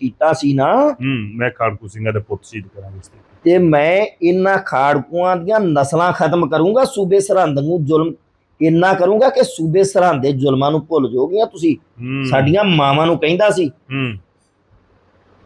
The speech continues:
Speaker 1: ਤੇ ਫਿਰ ਉਹ ਕੌਣ ਹੋ ਸਕਦਾ ਹੈ ਜਿਹੜਾ ਉੱਥੇ ਉਹਦਾ ਇਸ ਗੱਲ ਦਾ ਜੀ
Speaker 2: ਧੀਆਂ
Speaker 1: ਜੀਦਾ?
Speaker 2: ਭੈਣਾਂ ਦੇ ਵੀ ਕਹਿੰਦੇ ਤਸ਼ੱਦਦ ਢਾਇਆ ਗਿਆ।
Speaker 1: ਬਹੁਤ ਜ਼ਿਆਦਾ। ਸਾਡੀਆਂ ਸਤਿਕਾਰਯੋਗ ਮਾਤਾਵਾਂ ਨੂੰ, ਸ਼ਹੀਦਾਂ ਸਿੰਘਾਂ ਦੀਆਂ ਨੂੰ ਖੜ ਕੇ ਥਾਣਿਆਂ 'ਚ ਜਲੀਲ ਕਰਦੇ ਰਹੇ।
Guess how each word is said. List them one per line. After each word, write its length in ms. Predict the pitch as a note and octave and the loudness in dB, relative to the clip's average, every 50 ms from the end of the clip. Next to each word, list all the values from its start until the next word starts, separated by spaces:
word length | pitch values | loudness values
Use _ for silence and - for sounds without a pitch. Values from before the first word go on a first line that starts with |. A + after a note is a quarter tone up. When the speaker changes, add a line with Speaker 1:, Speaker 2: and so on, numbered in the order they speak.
| _ _ - | _ _ -2
Speaker 1:
ਤੇ 60 | C#3 | 0
ਫਿਰ 200 | - C#3+ C#3+ D3 | 2 2 2 2
ਉਹ 100 | D3+ D3 | 2 0
ਕੌਣ 340 | - - C3+ C3 C#3+ D#3 D#3+ | 0 0 0 2 2 2 2
ਹੋ 180 | D#3 F3 E3 | 2 2 0
ਸਕਦਾ 460 | C#3 - C3+ B2 B2 B2 C3 C3 B2+ | 2 0 0 0 2 2 2 2 2
ਹੈ 160 | B2 A#2+ A#2 A2+ | 2 2 0 0
ਜਿਹੜਾ 280 | A2 A#2+ A#2+ A#2+ A2+ | 0 0 0 2 0
ਉੱਥੇ 260 | A2+ A2 - - A#2 | 0 -2 -4 -4 -2
ਉਹਦਾ 240 | A2+ A2+ A2+ A#2+ A#2 | -2 0 0 0 0
ਇਸ 340 | A2+ - - A#2 A2 - - A2 | 0 0 0 -2 -2 -2 -6 -2
ਗੱਲ 180 | A2+ A2 G#2+ G#2 | 0 0 0 2
ਦਾ 140 | A2+ A#2 A2+ | 0 -2 0
ਜੀ 200 | A2 B2 C3 C3+ | 2 2 2 2
Speaker 2:
ਧੀਆਂ 100 | G#3+ F3 | 2 2
Speaker 1:
ਜੀਦਾ? 160 | D#3 F3 G3 | 2 2 2
Speaker 2:
ਭੈਣਾਂ 260 | G#3 G3+ G#3 A3+ A3 | 2 2 2 0 0
ਦੇ 100 | G#3+ A3+ | 0 0
ਵੀ 80 | A3 G3 | -2 0
ਕਹਿੰਦੇ 340 | G#3+ A3+ A3+ A3 A3 F3+ | 0 -2 -2 -2 -4 -6
ਤਸ਼ੱਦਦ 280 | B2 C3 C#3+ C#3 D#3 D#3+ D#3+ - | -4 -4 -4 -2 -2 -2 -2 -2
ਢਾਇਆ 240 | D3+ A#2+ G#2+ G#2+ | -2 0 0 0
ਗਿਆ। 240 | A2 A2+ A2 G2+ G2 | 0 0 0 0 0
Speaker 1:
ਬਹੁਤ 300 | A2+ G#2 G#2+ G#2 A2+ A#2 | -2 -2 -2 -2 -2 -2
ਜ਼ਿਆਦਾ। 380 | C3 C#3 C3+ C3 C3+ D3+ E3+ - _ _ _ _ | -2 -2 0 0 0 -2 -4 -6 _ _ _ _
ਸਾਡੀਆਂ 400 | _ A2 A2+ A2+ B2 B2 B2+ B2 | _ -2 -2 0 0 -2 -2 -2
ਸਤਿਕਾਰਯੋਗ 600 | - A#2+ G#2 - A#2+ A#2 A#2 A#2 A#2 A#2+ C3 C3 | -4 -8 -8 -6 -4 -2 0 -2 0 0 0 2
ਮਾਤਾਵਾਂ 560 | C3 A#2+ A2+ - - A2+ A2 A2+ A#2 A#2+ A#2+ | 2 0 0 -2 -2 -2 -2 0 0 0 0
ਨੂੰ, 140 | B2 C3 C3 | 0 0 -2
ਸ਼ਹੀਦਾਂ 360 | - - C3+ C3 G#2+ G2+ F#2+ | -2 -2 -2 -2 -2 -4 -8
ਸਿੰਘਾਂ 300 | F#2+ - B2 B2+ C3 C3+ | -10 -10 -4 -2 -2 0
ਦੀਆਂ 180 | C3 C3 C3 C3 | 0 0 0 0
ਨੂੰ 100 | C3+ C3 | -2 -4
ਖੜ 240 | - - A2+ A2+ A2 | -2 -2 -2 -2 -2
ਕੇ 140 | - C3+ C3 | -6 -6 -4
ਥਾਣਿਆਂ 380 | C3+ C3 A#2+ A#2+ B2 C3 C3+ | -2 -2 -2 0 0 -2 -2
'ਚ 80 | - C3+ | -4 -4
ਜਲੀਲ 320 | B2 B2 A#2+ A#2+ B2 B2 | -2 0 0 0 0 0
ਕਰਦੇ 360 | - C3+ B2 A#2+ A2 A#2+ A#2+ | -2 -2 -2 -2 0 -2 0
ਰਹੇ। 180 | A#2+ C3 D3 | 2 2 0